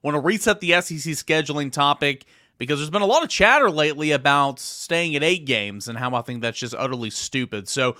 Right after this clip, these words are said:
we'll discuss that just a little bit and, uh, th-, revisit the three permanent opponents for Tennessee potential, uh, on, on what could be out there. In segment two, this was a Twitter Tuesday question inspired by Braden.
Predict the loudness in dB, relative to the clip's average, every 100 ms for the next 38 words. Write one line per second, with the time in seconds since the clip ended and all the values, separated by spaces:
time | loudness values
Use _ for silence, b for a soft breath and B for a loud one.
0 | B B B -2 -2 0 0 0 0 0
1 | 0 0 0 0 -2 0 0 0 2 2
2 | 0 -8 -6 -4 -2 0 2 0 -4 -8
3 | -4 -4 -2 -4 -8 -6 -6 -2 -2 -2
4 | -4 -2 -2 -2 -4 -6 -8 -6 -6 -6
5 | -6 -6 -6 -6 -6 -4 -4 -4 b b
6 | b b -4 -2 -2 -2 -2 -2 -2 -2
7 | 0 2 2 2 0 0 B B B -4
8 | 2 2 2 -4 -2 0 2 0 0 -2
9 | -2 -2 -2 -4 -2 -4 0 0 2 0
10 | 0 -2 -6 2 4 6 4 2 2 2
11 | 2 2 -4